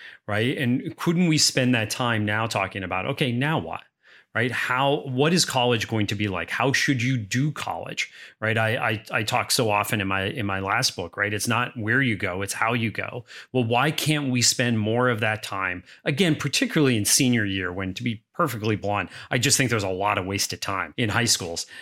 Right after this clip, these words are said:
Spend that time about not only how to do college, but how to do life, right? For those students who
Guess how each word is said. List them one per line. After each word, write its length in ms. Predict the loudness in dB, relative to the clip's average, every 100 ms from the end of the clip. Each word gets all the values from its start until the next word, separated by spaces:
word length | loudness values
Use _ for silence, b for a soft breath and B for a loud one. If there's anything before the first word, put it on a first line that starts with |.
| B 0
Spend 320 | 4 4 4
that 220 | 4 0
time 580 | -2 0 2 2 0 -2
about 380 | 0 2 2 2
not 200 | 4 6
only 220 | 4 4
how 160 | 4
to 100 | 2
do 120 | 2 2
college, 420 | 2 2 4 2
but 80 | 2
how 180 | 2
to 120 | 4 4
do 120 | 4
life, 480 | 4 2 2 -2 0
right? 200 | 0 0
For 260 | -2 -2
those 220 | 0 0
students 240 | 2 2
who 100 | 2